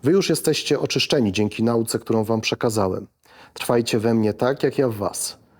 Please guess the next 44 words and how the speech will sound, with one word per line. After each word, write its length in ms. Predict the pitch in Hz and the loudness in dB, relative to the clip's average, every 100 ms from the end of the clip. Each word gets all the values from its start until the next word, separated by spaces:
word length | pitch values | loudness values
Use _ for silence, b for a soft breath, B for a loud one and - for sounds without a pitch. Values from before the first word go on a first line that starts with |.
| B B B B | B B B B
Podobnie 360 | 127 143 151 151 | -2 0 2 2
jak 180 | 135 113 | 2 2
winna 280 | 147 139 | 2 2
gałązka 460 | 123 123 123 113 107 | 2 2 2 2 0
nie 100 | 107 | 2
może 260 | 113 104 107 | 2 2 0
owocować 540 | 107 - 123 113 - | 0 0 0 0 -2
sama 260 | 127 120 113 | 0 0 0
z 60 | |
siebie, 400 | - - 117 104 | -2 0 2 0
gdy 160 | 98 110 | 0 0
nie 140 | 117 | 0
trwa 200 | 113 110 | 0 -4
w 60 | - | -4
krzewie, 480 | - 117 101 117 - _ B B B B | -2 0 2 0 -2 _ B B B B
tak 180 | 180 180 | -4 0
też 280 | 170 147 - | 0 0 -2
i 80 | 120 | 0
wy, 260 | 113 98 - _ _ - | 2 0 -2 _ _ -6
jeśli 240 | 104 127 | -2 2
nie 80 | 120 | 2
będziecie 360 | 113 123 120 | 2 2 0
trwać 300 | 113 - 110 | -4 -2 -2
we 160 | 101 95 | 0 -2
mnie. 220 | 90 - - _ _ B B B B 120 | -2 -8 -14 _ _ B B B B 0
Ja 160 | 135 | 4
jestem 360 | 151 135 - 131 | 4 2 0 -2
krzewem 360 | - 127 123 | 0 2 2
winorośli, 600 | 117 120 113 131 - 110 | 2 2 2 2 0 0
a 100 | 101 | 0
wy 120 | 95 120 | 0 0
gałązkami. 720 | 123 117 113 - 98 92 - _ B B B B B | 2 2 0 -2 -4 -6 -10 _ B B B B B
Kto 200 | - 131 | -2 -2
trwa 260 | - 160 170 | 0 0 2
we 200 | 139 117 | 2 2
mnie, 220 | 104 104 | 2 2
a 80 | 107 | 2
ja 120 | 110 | 2
w 100 | 104 | 2
nim, 200 | 139 151 | 2 2
ten 160 | 131 113 | 0 -2
przynosi 400 | - 117 - 117 | 0 0 2 0
obfity 440 | - - 139 123 | 0 -4 0 2
owoc, 440 | 95 92 117 - | 2 0 -2 -4